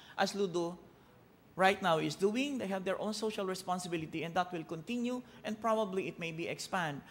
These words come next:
depending on the project scope and the project magnitude. And more importantly, public health surveys and monitoring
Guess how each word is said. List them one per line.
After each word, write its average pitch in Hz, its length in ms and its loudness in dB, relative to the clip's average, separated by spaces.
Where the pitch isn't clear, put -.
depending 180 600 -2
on 151 380 2
the 170 80 -4
project 160 400 2
scope - 540 2
and 135 100 -4
the 156 60 -6
project 156 360 -2
magnitude. 139 600 -2
And 330 260 2
more 294 260 6
importantly, 160 840 -2
public 208 400 6
health 175 260 2
surveys 160 480 4
and 143 120 -4
monitoring 143 760 -4